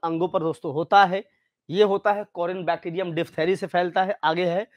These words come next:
भोजन, बीस दोस्तों क्या है? बीस है। देखो अब यहाँ हे से हैजा और सी सिमरन, माँ से मेनिंजाइटिस, रा से रेनबो ट्राउट, ना से निमोनिया, मैं से मियादी बुखार, टीवी से टीबी दोस्तों और साइलेंट है, डी से डिप्थीरिया और बी से भोजन विषाक्तता,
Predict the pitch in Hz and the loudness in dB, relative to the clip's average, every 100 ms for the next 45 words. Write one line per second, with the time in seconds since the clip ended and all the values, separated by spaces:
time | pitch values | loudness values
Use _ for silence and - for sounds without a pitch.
0 | _ _ 139 131 190 175 131 117 196 180 | _ _ -14 -2 0 0 -2 -4 -6 -6
1 | 190 185 202 139 127 190 - 160 160 135 | -8 -2 0 0 -2 -6 -2 -2 0 -4
2 | - _ _ _ 175 180 208 165 208 208 | -6 _ _ _ 2 6 6 6 2 0
3 | 175 180 202 208 _ _ _ - 180 - | 0 0 0 -2 _ _ _ -6 -6 -4
4 | 202 - 202 196 208 208 156 175 185 185 | -8 -2 -2 0 -2 -4 0 2 2 -2
5 | 190 185 180 196 139 170 175 175 180 - | -2 0 0 -2 -2 -2 0 -4 -4 0
6 | 180 196 - _ _ - 202 220 214 220 | 0 0 -6 _ _ 2 4 4 4 2
7 | 220 233 233 208 180 208 214 214 208 202 | 2 2 2 2 4 2 2 2 2 2
8 | 208 196 214 180 - _ - 214 226 247 | 0 2 2 2 -6 _ -4 0 0 0
9 | 233 233 226 208 196 202 190 208 233 214 | -2 -2 -4 -2 -2 -2 4 4 4 2
10 | 208 226 208 208 139 _ _ _ 147 180 | 2 -2 -2 -2 -2 _ _ _ -8 -6
11 | 240 240 226 - 240 220 240 196 165 139 | -4 -4 -6 -8 -10 2 4 4 2 -4
12 | 247 269 269 220 147 _ _ - 151 170 | -8 -2 2 2 0 _ _ -18 -8 -6
13 | 185 214 196 175 175 - 190 220 214 | -4 -4 -6 -2 -2 -2 2 8 8